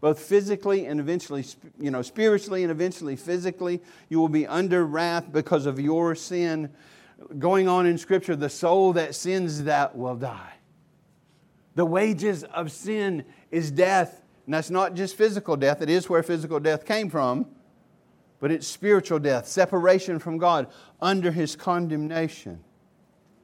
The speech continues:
Wrath and fury. Does that sound like what anybody wants and is seeking? Y-, you've got your head screwed on backwards if it is.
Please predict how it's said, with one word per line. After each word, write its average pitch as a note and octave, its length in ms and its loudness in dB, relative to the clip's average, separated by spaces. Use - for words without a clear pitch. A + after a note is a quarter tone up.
Wrath F#3 640 2
and D#3+ 380 -4
fury. C#3 520 -4
Does B2+ 160 -2
that F3 240 2
sound G#3 420 0
like C3+ 320 0
what D3 220 0
anybody B2+ 640 0
wants C3 480 -8
and G#2+ 100 -10
is G#2+ 100 -12
seeking? F#2+ 440 -14
Y-, C3+ 240 -8
you've C3 260 -8
got E3 280 -2
your D3+ 100 -4
head D#3 220 -4
screwed C3+ 240 -4
on B2+ 120 -2
backwards A#2+ 400 -4
if A2 200 -12
it G#2 100 -10
is. E2+ 320 -14